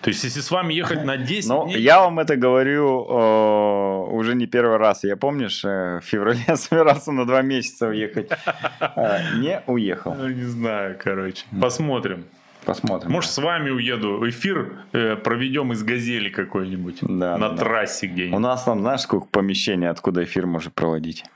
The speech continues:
Speaker 2: У,
Speaker 1: Ну, кстати,
Speaker 2: сто девяносто квадратов,
Speaker 1: кстати
Speaker 2: а, новая
Speaker 1: говоря,
Speaker 2: студия.
Speaker 1: кстати говоря, вообще, э, перспектива-то какая?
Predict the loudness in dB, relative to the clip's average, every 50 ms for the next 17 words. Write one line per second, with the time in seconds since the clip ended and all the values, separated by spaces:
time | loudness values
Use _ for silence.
0 | _ -20 -20 -20 -20 -20 -20 -20 -14 -4 -2 0 2 2 2 0 0 -2 -6 -8
1 | -14 -20 -20 -20 -20 -20 -20 -20 -18 -12 -4 -4 0 2 2 2 2 2 0 0
2 | 0 2 2 4 4 4 2 0 0 0 0 2 4 4 6 6 6 6 6 6
3 | 4 2 2 0 0 2 2 2 2 2 2 4 2 2 2 0 -2 -2 -2 -4
4 | -4 -6 -8 -10 -10 -10 -8 -4 -2 -2 -2 -2 -6 -8 -6 -4 -4 -2 -2 -2
5 | -2 -2 -2 -4 -4 -8 -12 -20 -20 -10 -4 0 0 0 0 0 -2 -4 -2 -2
6 | -2 -2 -2 -2 -4 -6 -8 -12 -20 _ _ -6 -4 -4 -2 -4 -4 -4 -2 -2
7 | -2 -2 -2 -4 -6 -8 -4 -2 -2 -2 -2 -6 -10 -8 -4 -2 0 0 0 0
8 | -2 -2 -2 -2 -2 0 0 0 0 0 0 -2 -4 -10